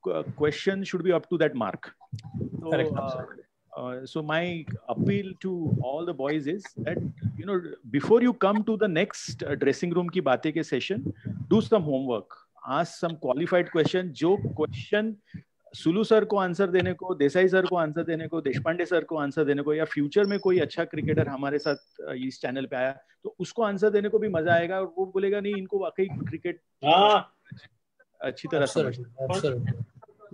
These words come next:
Speaker 1: And, uh, to encourage that, uh, we should start, um, uh, identifying the best question of the, uh, session।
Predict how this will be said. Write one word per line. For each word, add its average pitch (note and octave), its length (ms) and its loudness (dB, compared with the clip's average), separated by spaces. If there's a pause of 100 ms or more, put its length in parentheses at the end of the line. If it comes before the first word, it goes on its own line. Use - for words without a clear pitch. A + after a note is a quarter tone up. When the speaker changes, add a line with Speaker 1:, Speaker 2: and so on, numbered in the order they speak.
(300)
Speaker 1:
And, G#3 340 0
uh, F3+ 440 2
to G#3 240 0
encourage E3+ 520 6
that, D#3 260 4 (220)
uh, C#3 180 -2
we D#3+ 140 -4 (100)
should G3+ 160 -2
start, F3 400 0 (200)
um, C#3+ 340 -4 (220)
uh, B2+ 440 -2
identifying G3 500 0
the F3+ 100 -4 (120)
best G3 340 0
question G#3 500 0
of E3 220 -4
the, C4 140 -2 (360)
uh, B2+ 340 -4 (280)
session। C#3 320 0